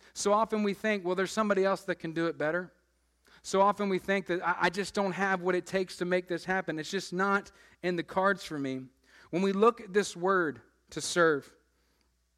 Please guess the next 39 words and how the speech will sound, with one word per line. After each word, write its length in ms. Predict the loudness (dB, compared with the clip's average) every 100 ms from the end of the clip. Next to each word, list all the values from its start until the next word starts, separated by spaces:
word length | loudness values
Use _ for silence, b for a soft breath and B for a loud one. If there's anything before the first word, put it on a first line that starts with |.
| _ _ -6
we 100 | -6
see 180 | 0 2
a 80 |
word 220 | 2 2 2
diakonos 600 | 0 0 -4 -6 -6 -6
there, 220 | -4 -4
that 200 | -6 -12 b b
one 180 | -4 -2
who 140 | -2 0
moves 280 | 0 0
in 100 | -2
a 20 | 0
hurry, 320 | 2 2 -2 -4
all 100 | -2
right, 160 | -2
we 100 | -2
understand 460 | -4 -6 -4 -4 -2
that, 160 | -2
but 80 | -4
also 480 | -6 -6 -2 -2 -2 B B
one 320 | -6 -2 0 2
that 160 | 0
is, 200 | 0 -6
is 300 | -4 -6 -6 -16
willing 560 | -4 2 2 2 -2 -4 b b b
and 160 | -6 -2
desires 800 | -4 0 2 2 2 0 -2 -8 -14
to 140 | -8
serve. 460 | -6 -2 2 2 0
To 100 | -6
serve 460 | -8 -4 -2 0 0
what? 160 | -2
When 120 | -2
we 80 | -4
look 240 | -2 -2 -4
into 160 | -8
Scripture, 440 | -8 -4 -6 -4 -6
we 140 | -6
see 340 | -6 -4 -4